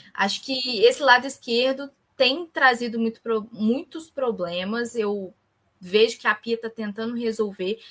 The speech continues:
principalmente revisando a Copa América, as, a Copa do Mundo e tudo mais, né? É, acho que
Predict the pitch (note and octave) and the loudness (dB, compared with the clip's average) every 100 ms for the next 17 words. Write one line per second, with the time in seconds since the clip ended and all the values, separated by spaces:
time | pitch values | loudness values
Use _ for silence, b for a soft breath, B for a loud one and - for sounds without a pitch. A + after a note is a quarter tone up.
0 | B - B3+ D#4 A3+ G#3+ G#3+ G3+ G3 G3 | B -6 -4 -2 -2 -2 -2 -4 -6 -4
1 | G3 G3 F#3+ F#3+ F#3 - F#3 A3 A#3 G#3 | -4 0 0 0 -2 -6 -10 -6 -4 -2
2 | G#3+ G3 F3+ - F#3+ E3+ E3+ E3 E3 E3 | -2 -4 -6 -10 -10 -6 -4 -2 -4 -4
3 | D#3+ - - b b - - - F3+ - | -2 -2 -4 b b -4 -2 -4 -8 -8
4 | - A3 G3+ D#4+ A#3 G3 G3 G3 G3+ F3+ | -6 -4 -4 -4 -8 -10 -10 -8 -2 0
5 | G3 C4+ - b b - G3 G3 G#3+ - | 0 -4 -10 b b -8 -2 -2 -2 -8
6 | - F#3+ G3 F#3+ F#3+ F#3+ F#3 F#3 F3+ _ | -10 -2 0 2 2 0 -2 -4 -8 _
7 | _ - C#4+ D#4+ - F#4 | _ 6 6 6 -2 -4